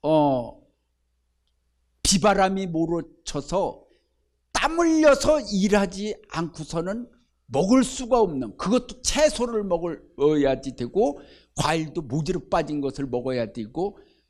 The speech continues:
그러는 것이 에덴 바깥에서 이루어졌다는 사실을 알아야 되는 것입니다. 근데 아담과 하와는 어디에 두셨냐?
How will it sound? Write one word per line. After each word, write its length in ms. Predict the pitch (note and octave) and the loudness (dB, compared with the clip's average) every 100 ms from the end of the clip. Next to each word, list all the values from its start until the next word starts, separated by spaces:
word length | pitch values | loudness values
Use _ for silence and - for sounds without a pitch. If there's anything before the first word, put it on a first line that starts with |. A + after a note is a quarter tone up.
| _ - | _ -4
그러는 540 | - G3+ A3 A3 G3 | 2 4 4 0 -2
것이 540 | F3 - - D4 - - | -4 -2 -2 -4 -6 -2
에덴 520 | C#3 D#3 F#3+ A3+ G3+ | 2 4 2 0 -6
바깥에서 840 | - - - B2 - G#2+ B2+ - - _ | -14 -16 -14 -14 -14 -12 -10 -10 -14 _
이루어졌다는 840 | B2+ C3+ D#3 G3 G3+ G3 G3 F#3+ F3+ | -8 -4 2 2 2 -2 0 0 -2
사실을 580 | B2 A#2+ - G#2 F#3 - _ - | -2 -2 -2 -4 -4 -8 _ 0
알아야 280 | F3+ F#3 E3 | 4 6 6
되는 180 | A2+ | 2
것입니다. 420 | E2+ - - - _ _ _ _ _ _ _ _ _ _ _ _ _ _ _ _ _ _ _ - | -2 -8 -16 -20 _ _ _ _ _ _ _ _ _ _ _ _ _ _ _ _ _ _ _ 2
근데 380 | E4+ D#4+ G3+ - | 4 6 4 4
아담과 600 | F3+ A3 D4 C#4+ C4+ C4+ | 4 6 6 4 6 6
하와는 640 | G3+ A#3+ A#3+ B3+ C4+ - - | 8 8 6 4 -2 -2 2
어디에 360 | F3 E3 E3+ | 2 4 0
두셨냐? 540 | D#3+ C#3 C3+ C#3 C3+ | -2 -4 -4 -4 -6